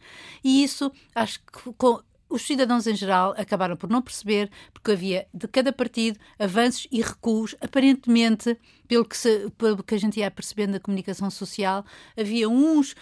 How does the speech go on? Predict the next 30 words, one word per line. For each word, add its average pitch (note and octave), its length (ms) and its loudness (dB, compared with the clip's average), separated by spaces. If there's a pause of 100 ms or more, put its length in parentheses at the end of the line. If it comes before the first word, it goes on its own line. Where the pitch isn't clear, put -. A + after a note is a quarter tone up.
(480)
hum, G#3 380 0 (380)
eh, G#3+ 640 -2 (160)
uns C4 200 4
que - 60 -14
defendiam A#3 380 0
uma A3 120 0
coisa A3+ 340 0
e - 20 -2
que - 60 -14
depois G#3 200 -4
deixavam G3 440 -4
de F#3+ 80 -8
defender, A3 600 0
ou A3 180 4
que - 140 -20
parecia C4+ 420 2
que - 120 -4
deixavam A3+ 560 2
de - 80 -8
defender, A3 480 2
porque A#3+ 240 -2
nunca C4+ 200 2
as A3+ 80 -2
pessoas A#3 280 -6
têm A3 280 -6
na G#3+ 120 -4
sua G#3 300 -6
globalidade F#3+ 600 -4
a F#3 60 -4
informação, D#3+ 680 -8